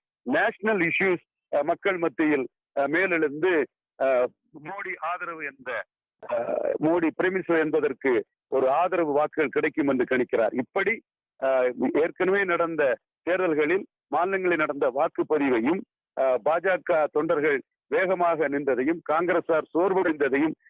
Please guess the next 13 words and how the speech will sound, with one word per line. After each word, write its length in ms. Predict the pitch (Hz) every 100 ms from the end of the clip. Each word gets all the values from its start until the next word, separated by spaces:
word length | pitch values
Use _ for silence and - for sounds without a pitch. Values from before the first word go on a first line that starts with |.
| _ -
கருத்தில் 440 | 160 - 160 127
கொண்டு 260 | 123 135 180 143 - - - _
அவர் 340 | 143 143 131 113 - _
முன்னூறு 300 | 147 175 185 156
இடங்களுக்கு 440 | 160 156 156 131
மேல் 220 | 143 147 139
கிடைக்கும் 300 | 139 147 127
என்று 200 | 120 117
கூறுகிறார். 480 | 123 113 110 156 - _ _ -
இன்னொரு 260 | 190 208
வகையில் 340 | 196 202 214 196
அதை 120 | 180 160
பார்த்தால் 480 | 170 160 - 196